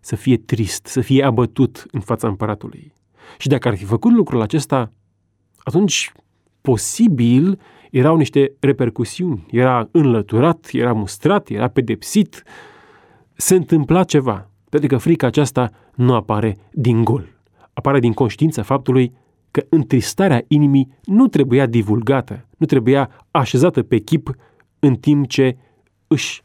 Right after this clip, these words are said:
făcea meseria. În spațiu privat putea să fie trist cât dorea. Putea să și plângă, să se roage, să jelească, dar nu avea voie să facă așa ceva în fața împăratului. Atunci când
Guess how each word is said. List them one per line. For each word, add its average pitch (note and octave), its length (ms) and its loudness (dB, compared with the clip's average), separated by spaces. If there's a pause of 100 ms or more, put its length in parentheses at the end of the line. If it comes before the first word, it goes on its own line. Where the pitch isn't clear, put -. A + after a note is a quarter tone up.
(120)
făcea B2+ 520 -2 (180)
meseria. G#2+ 680 -2 (380)
În D#3+ 100 0
spațiu - 380 0
privat E3 440 0 (260)
putea F3+ 220 0
să D#3+ 120 0
fie D3 220 0
trist - 420 -4 (220)
cât - 260 -4
dorea. A2 460 -2
Putea F3 180 0
să F#3 120 2
și D#3+ 140 -2
plângă, C3+ 420 0
să - 100 -12
se D3+ 160 0
roage, D3+ 420 2
să - 160 0
jelească, F3 560 0 (380)
dar C#3+ 120 -14
nu D3+ 240 2
avea B2+ 160 2
voie A2 160 0
să A#2 100 -8
facă A2 140 -2
așa F#2+ 140 -8
ceva A#2+ 380 -2
în - 80 -10
fața G#2 440 -8
împăratului. G2+ 560 -8 (2250)
Atunci A#3+ 380 0
când E3 300 0